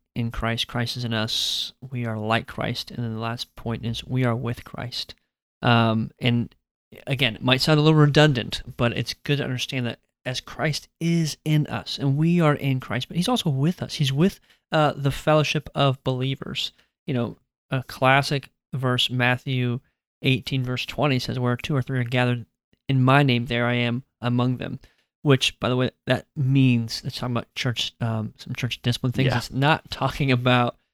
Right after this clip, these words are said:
Speaker 1: you know, that's
Speaker 2: Oh, we're, we're here, right here.
Speaker 1: there's
Speaker 2: We're,
Speaker 1: three
Speaker 2: we're a
Speaker 1: Christians.
Speaker 2: church.
Speaker 1: We're a church! 'Cause
Speaker 2: Yeah.
Speaker 1: there's, you know, yes, there's a Lord among us. Absolutely.
Speaker 2: Absolutely.
Speaker 1: But that does not qualify as a church. Um, but
Speaker 2: Good
Speaker 1: no.
Speaker 2: distinction.
Speaker 1: Yeah.
Speaker 2: <laughs>
Speaker 1: So, so it's just good that, that we, un-, as,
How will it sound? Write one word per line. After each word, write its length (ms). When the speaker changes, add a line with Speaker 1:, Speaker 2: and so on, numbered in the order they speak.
Speaker 1:
you 140
know, 160
that's 460
Speaker 2:
Oh, 200
we're, 220
we're 140
here, 220
right 140
here. 200
Speaker 1:
there's 140
Speaker 2:
We're, 60
Speaker 1:
three 100
Speaker 2:
we're 80
a 40
Speaker 1:
Christians. 320
Speaker 2:
church. 100
Speaker 1:
We're 200
a 40
church! 480
'Cause 80
Speaker 2:
Yeah. 60
Speaker 1:
there's, 260
you 140
know, 160
yes, 220
there's 160
a 40
Lord 200
among 260
us. 220
Absolutely. 640
Speaker 2:
Absolutely. 240
Speaker 1:
But 80
that 80
does 140
not 140
qualify 380
as 120
a 40
church. 360
Um, 400
but 80
Speaker 2:
Good 40
Speaker 1:
no. 240
Speaker 2:
distinction. 640
Speaker 1:
Yeah. 340
Speaker 2:
<laughs> 40
Speaker 1:
So, 260
so 160
it's 100
just 220
good 300
that, 260
that 300
we, 260
un-, 240
as, 460